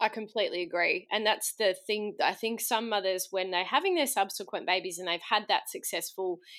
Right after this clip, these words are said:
easy journey in the, the past, um, that can really sh-, sort of shock them, I guess, like, and overwhelm them when sometimes things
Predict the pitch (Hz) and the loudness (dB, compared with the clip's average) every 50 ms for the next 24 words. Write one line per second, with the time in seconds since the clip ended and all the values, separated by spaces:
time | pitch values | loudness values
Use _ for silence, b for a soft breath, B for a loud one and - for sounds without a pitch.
0 | B B B - 220 226 226 185 208 196 196 175 190 190 185 180 175 175 175 165 | B B B -4 -4 -4 -4 -4 -4 -6 -6 -2 -2 0 0 0 -2 -4 -6 -6
1 | 170 - _ _ _ - - - - - 466 359 - - 214 233 - - B B | -8 -10 _ _ _ -10 -10 -6 -2 0 2 2 4 2 2 0 -2 -8 B B
2 | B B B B - 208 196 190 190 185 - - 196 202 196 - - - 262 247 | B B B B 0 2 2 2 0 -4 -4 4 6 6 6 6 2 -2 -4 -2
3 | 226 226 214 208 196 202 185 - - - - - - - - 220 185 196 190 190 | 0 0 0 0 0 -2 -2 -2 -4 -6 -6 -8 -8 -4 -4 -2 -2 -2 -2 -2
4 | - - - 254 277 269 - _ - 370 403 415 415 392 311 359 370 427 523 508 | -2 0 2 2 2 0 -2 _ 0 0 2 4 2 2 4 6 6 6 6 4
5 | - - - 240 247 - 254 220 202 196 202 196 196 180 175 170 185 185 202 240 | 2 4 4 4 4 2 0 0 0 0 0 0 -2 2 4 4 4 4 2 0
6 | 240 233 208 190 180 190 196 - 196 175 190 - - 180 180 180 - - 185 175 | -2 -2 0 -2 -2 -2 -2 -4 -4 -4 -4 -6 -6 -8 -6 -6 -6 -6 -6 -8
7 | 180 175 - - | -6 -8 -8 -8